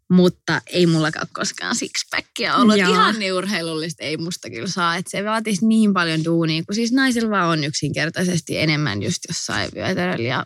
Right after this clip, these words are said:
Speaker 1: vatsankin
Speaker 2: Mm.
Speaker 1: seudulla, eikö se ole niinku
Speaker 2: Joo,
Speaker 1: rasvaa?
Speaker 2: eiks oo? Mun mielestä just
Speaker 1: Niin.
Speaker 2: Mikko on aina ollut silleen, "Älä huoli."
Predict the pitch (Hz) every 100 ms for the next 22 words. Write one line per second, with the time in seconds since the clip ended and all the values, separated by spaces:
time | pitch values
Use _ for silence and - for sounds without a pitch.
0 | - 262 247 226 208 185 160 165 160 208
1 | - 196 214 311 370 254 180 - 233 262
2 | 226 214 180 240 262 220 208 - 202 220
3 | 190 196 202 170 139 127 101 - - 151
4 | 202 254 302 220 - 226 240 214